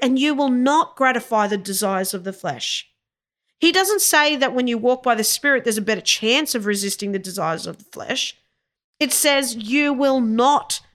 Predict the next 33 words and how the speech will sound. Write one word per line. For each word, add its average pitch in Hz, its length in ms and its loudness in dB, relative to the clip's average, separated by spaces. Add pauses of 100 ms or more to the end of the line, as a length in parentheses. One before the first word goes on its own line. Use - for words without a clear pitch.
(140)
gratify 214 560 2
the 202 80 -2
desires 190 500 -4
of 185 120 -8
the 190 80 -10
flesh." - 520 -12 (640)
We're 320 200 4
often 349 280 2
trying 320 460 2
in 294 120 0
our 277 280 0
own 302 320 0
strength 254 440 0
to 240 140 -4
resist 233 560 -2
sin. 254 640 -2 (460)
But 269 140 0
here 320 340 2
we 339 220 2
are 339 60 0
told 220 440 0
that 220 180 -2
resisting 294 720 -2
temptation 240 960 -2 (300)
is 240 160 0
a 247 60 0
direct 240 600 -2
result 277 560 0 (100)
of 202 180 -4
relying 214 640 2
on 208 220 -4
the 202 80 -2
Spirit, - 500 -2